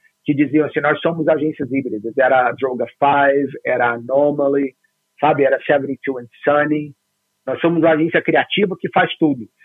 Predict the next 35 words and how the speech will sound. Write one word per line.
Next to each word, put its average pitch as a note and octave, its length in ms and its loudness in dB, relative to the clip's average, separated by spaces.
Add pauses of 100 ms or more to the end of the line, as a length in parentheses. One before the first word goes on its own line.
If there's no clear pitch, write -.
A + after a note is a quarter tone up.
(320)
E D#3 80 4
aí F3 140 6
eu F#3+ 60 4
olhava E3 460 4
pra D#3 240 2
eles E3 240 0
e D#3 60 -8
falei, D#3 160 -6 (120)
"Filhos A#3 240 -6
da F#3 120 -2
puta, C#3+ 420 -4
né? F3+ 420 2 (100)
É E3 100 -2
um F3+ 80 -6
monte A3+ 360 -2
de A3 140 -2
gente D#3+ 380 0
do E3 160 0
tradicional D#3+ 720 0
dizendo F#3+ 220 -2
que F#3+ 80 2
agora F3+ 280 2
faz G3+ 220 0
tudo." D3+ 180 -2
Então A3 260 -2
isso - 200 -4
não G3+ 180 0
é A#3 120 4
uma C#4 260 2
geração D#3 500 0
híbrida, C3+ 280 -4
isso - 100 -2
é A#3+ 40 2
um - 80 -4
takeover. D#3 600 2